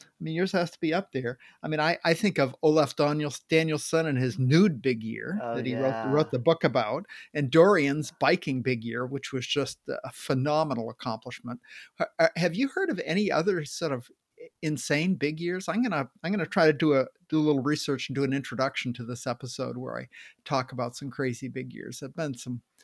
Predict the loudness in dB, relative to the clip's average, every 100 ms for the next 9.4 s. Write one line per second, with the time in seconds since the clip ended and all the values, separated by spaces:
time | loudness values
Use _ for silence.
0 | _ _ -12 -10 -8 -6 -2 -2 -4 -4
1 | -4 -4 -6 -8 -12 _ _ _ _ _
2 | -4 -2 -4 -6 -6 -6 -4 -2 -4 -6
3 | -10 -18 -20 -12 -8 0 4 6 4 0
4 | -4 -2 0 0 -2 -4 -4 -4 -2 0
5 | 2 0 -4 -6 -6 -2 0 -2 -4 -6
6 | -4 -2 -2 -4 -4 -4 -6 -8 -8 -10
7 | _ _ _ _ _ _ -18 -18 -20 _
8 | -10 -2 0 0 0 0 0 -2 -12 -10
9 | -8 -6 -6